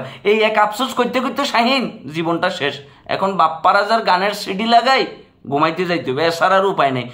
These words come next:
কারণ ওম বলা, বাঙ্গির পোলা, উই রাজা, মাঙ্গের পোলা, আমাদের জীবনটা মাঙ্গের পোলা হয়ে গেছে গা, বুঝছো না? মানে আমরা তো প্রথম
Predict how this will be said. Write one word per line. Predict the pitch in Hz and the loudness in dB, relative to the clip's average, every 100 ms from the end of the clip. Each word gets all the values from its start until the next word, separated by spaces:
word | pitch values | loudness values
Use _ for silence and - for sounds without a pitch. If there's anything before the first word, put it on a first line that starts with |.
| - | -4
কারণ | - 196 - | 0 0 2
ওম | 190 233 247 | 2 2 4
বলা, | 254 262 311 - - - - | 4 6 4 0 -14 -20 -2
বাঙ্গির | 165 190 202 196 214 214 | 2 4 2 2 0 2
পোলা, | 233 269 - - - _ | 4 4 2 -6 -18 _
উই | 202 240 | 0 2
রাজা, | 254 269 262 311 359 - - | 4 4 6 4 4 -4 -6
মাঙ্গের | 165 196 196 190 175 | 2 2 2 -2 -2
পোলা, | 165 | 2
আমাদের | 160 175 180 | 2 2 0
জীবনটা | 175 190 185 | -2 0 2
মাঙ্গের | 180 190 196 196 | 2 2 0 0
পোলা | 190 175 | 2 4
হয়ে | 151 143 | 4 2
গেছে | 127 135 | -2 -4
গা, | 143 | -4
বুঝছো | 151 151 214 | -4 -4 -2
না? | 226 - - - | -2 -4 -16 -4
মানে | 151 190 - | -2 -2 2
আমরা | 170 196 220 240 | 4 4 4 4
তো | 269 285 - | 4 -2 2
প্রথম | 262 269 - 311 | 4 4 4 6